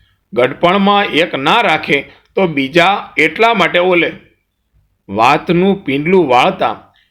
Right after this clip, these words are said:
એણે પત્નીને ઓરડીમાં બોલાવી લીધી. માંડ બે દિવસ થયા ને જશી દોડતી આવી. "બા, કંટાળીને મોઢું ખોલું છું.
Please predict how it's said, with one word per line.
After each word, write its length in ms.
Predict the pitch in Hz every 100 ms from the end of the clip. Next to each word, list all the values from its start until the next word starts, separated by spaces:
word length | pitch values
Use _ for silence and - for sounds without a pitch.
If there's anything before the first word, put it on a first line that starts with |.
| _ -
એણે 140 | 180
પત્નીને 540 | 220 - 151 190 226 226
ઓરડીમાં 580 | 226 165 165 202 220 156
બોલાવી 340 | 147 151 147
લીધી. 300 | 123 120 120 _ _ - _ _ _ _ -
માંડ 340 | 156 190 220
બે 300 | 165 165 214
દિવસ 360 | 190 180 196 -
થયા 440 | - 170 180 165 - _ _ _ _
ને 100 | 214
જશી 360 | 208 165 - 240
દોડતી 500 | 165 160 165 202 196
આવી. 280 | 156 151 135 101 _ _ _ _ _ _ _ _
"બા, 320 | 127 139 185
કંટાળીને 680 | 180 - 160 165 220 214 202
મોઢું 360 | 165 165 165 214
ખોલું 340 | 151 180 190
છું. 240 | 190 156